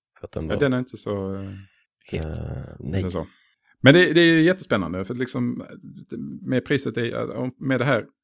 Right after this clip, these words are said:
Speaker 2: det är jättehöga priser, men det är relativt högt pris ändå.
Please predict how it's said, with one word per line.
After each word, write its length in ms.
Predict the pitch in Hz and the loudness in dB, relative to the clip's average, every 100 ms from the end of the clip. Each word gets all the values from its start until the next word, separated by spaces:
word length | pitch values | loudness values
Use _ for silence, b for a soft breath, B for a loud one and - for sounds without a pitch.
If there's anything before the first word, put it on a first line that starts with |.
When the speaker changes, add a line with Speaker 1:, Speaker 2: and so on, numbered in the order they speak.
| _ _ _ | _ _ _
Speaker 2:
det 40 | 92 | -2
är 120 | 120 | -2
jättehöga 380 | 110 82 92 92 | -2 0 -2 0
priser, 220 | 147 104 | 0 0
men 100 | 123 | -2
det 60 | |
är 80 | 160 | -2
relativt 380 | 220 135 143 139 | 0 0 0 0
högt 160 | 151 - | 0 0
pris 200 | 127 131 | -4 -2
ändå. 260 | 110 85 | -2 -2